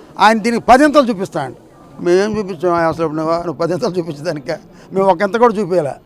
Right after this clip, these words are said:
మా నారాయణ గారు కానీ ముఖ్యమంత్రి ఒప్పుకోవటంలా, "ఇక్కడ కక్షాదింపులు వద్దు, మీరు గమ్ముగా ఉండండి" అని చెప్పి మమ్మల్ని తరుముకుంటున్నారు వీళ్ళు.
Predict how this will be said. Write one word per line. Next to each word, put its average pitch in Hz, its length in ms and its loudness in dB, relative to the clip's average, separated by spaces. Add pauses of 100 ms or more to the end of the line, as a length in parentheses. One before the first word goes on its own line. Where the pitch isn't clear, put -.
(300)
మా 190 140 6
నారాయణ 226 400 6
గారు 226 160 6
కానీ 220 260 2
ముఖ్యమంత్రి 214 440 -2
ఒప్పుకోవటంలా, 202 560 2 (260)
"ఇక్కడ 202 280 -4
కక్షాదింపులు 220 580 0
వద్దు, 214 380 2 (260)
మీరు 202 140 -2
గమ్ముగా 226 380 4
ఉండండి" 233 340 4
అని 233 120 0
చెప్పి 226 120 6
మమ్మల్ని 226 260 4
తరుముకుంటున్నారు 233 480 4
వీళ్ళు. 160 260 -4